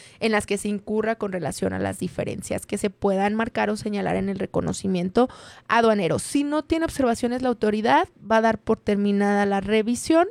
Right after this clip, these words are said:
entrega el acta, cierran unidades y sale la unidad ya a su punto de destino, ¿sale? Esos son todos los pasos, esos son todos los pasos. Una vez que sale la mercancía de la aduana, entonces, pues bueno, se va a ir ya en proceso de entrega. Pero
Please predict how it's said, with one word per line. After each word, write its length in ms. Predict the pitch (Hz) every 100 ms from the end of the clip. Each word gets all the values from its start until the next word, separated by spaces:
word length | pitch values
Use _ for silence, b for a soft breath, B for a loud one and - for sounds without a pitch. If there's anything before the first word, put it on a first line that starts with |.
| 494
entrega 460 | 214 202 202 202 208
el 120 | 226
acta, 440 | 277 320 - 359 -
cierran 420 | - 220 208 214
unidades 600 | 214 233 285 302 370 -
y 80 | 220
sale 340 | - 208 202
la 120 | 202 190
unidad 400 | 185 190 285 - B B B
ya 260 | 220 214 - -
a 140 | 214
su 180 | - 196
punto 420 | - 196 196 202
de 180 | 190 170
destino, 440 | - - - - - B B
¿sale? 380 | - 202 202 269 B B B -
Esos 280 | 320 415 403
son 240 | 370 339
todos 320 | - 330 330
los 220 | 302 262
pasos, 640 | - 226 208 - 135 - -
esos 220 | 262 320 294
son 220 | 294 277
todos 240 | 269 277
los 140 | 254 -
pasos. 400 | 190 190 202 247
Una 160 | 262
vez 120 | 262
que 120 | - 262
sale 240 | 254 240
la 100 | 233
mercancía 560 | 208 190 196 190 226 214
de 100 | 214
la 160 | 202
aduana, 360 | 208 262 285 320
entonces, 400 | 302 254 254 285
pues 140 | 262
bueno, 260 | 226 214 370 -
se 160 | -
va 100 | 202
a 40 | 190
ir 200 | 208 202
ya 200 | 240 240
en 100 | 254
proceso 460 | 214 - 202 220
de 60 | 202
entrega. 440 | 185 - 110 107
Pero 240 | - 202